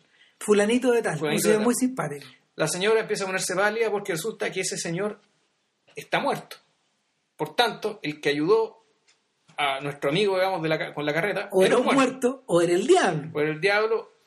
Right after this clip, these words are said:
Speaker 2: Claro. Entonces, bueno, resulta que el, por haberlo ayudado,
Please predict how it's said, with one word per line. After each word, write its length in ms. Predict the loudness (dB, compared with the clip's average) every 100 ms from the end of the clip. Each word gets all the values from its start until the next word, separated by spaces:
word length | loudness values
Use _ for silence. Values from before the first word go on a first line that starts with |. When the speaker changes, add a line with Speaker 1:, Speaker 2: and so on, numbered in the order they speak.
| _ _ _ _ _ _
Speaker 2:
Claro. 220 | -6 -6 -6 _ _ _ _ _ _ -6
Entonces, 500 | -4 0 0 0 -4
bueno, 340 | 0 0 0 -8 _ _ -8
resulta 400 | -4 -4 -2 0
que 320 | 2 0 -2
el, 180 | -2 -2
por 140 | 2
haberlo 200 | 2 2
ayudado, 600 | 0 2 2 0 -6 -12